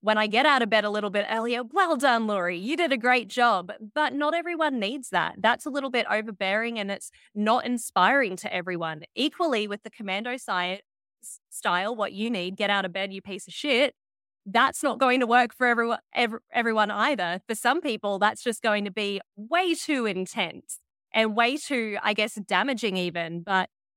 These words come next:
somebody, and I think about this a lot, and I don't have an answer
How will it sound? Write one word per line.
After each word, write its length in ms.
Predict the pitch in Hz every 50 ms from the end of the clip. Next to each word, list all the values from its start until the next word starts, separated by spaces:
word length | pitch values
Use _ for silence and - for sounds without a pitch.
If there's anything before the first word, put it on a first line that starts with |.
| _ _
somebody, 580 | - - - 269 294 339 370 392 349 339 302 240 -
and 120 | 226 247 254
I 100 | 262 262
think 200 | - 330 339 359
about 280 | 339 339 285 240 -
this 200 | - 214 220 -
a 60 | 208
lot, 240 | 180 180 190 185 175
and 100 | 170 196
I 80 | 190 190
don't 240 | 180 226 226 247 247
have 160 | 247 294 277
an 80 | 254 220 -
answer 560 | 190 185 190 196 - - - 208 185 175 170